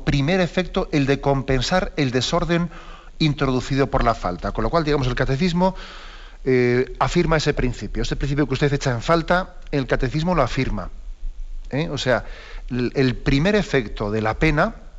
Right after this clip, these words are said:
tiene que ser el de, eh, bueno, pues, mm,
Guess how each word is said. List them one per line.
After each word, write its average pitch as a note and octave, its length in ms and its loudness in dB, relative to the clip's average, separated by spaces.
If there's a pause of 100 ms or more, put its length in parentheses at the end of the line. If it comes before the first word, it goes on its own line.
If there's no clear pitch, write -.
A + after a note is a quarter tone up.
(200)
tiene C#3+ 180 2
que C3 80 0
ser G3+ 320 0
el C#3 160 0
de, F#3 240 0 (560)
eh, A2 580 2
bueno, D3 200 0
pues, - 220 0
mm, A2+ 360 -2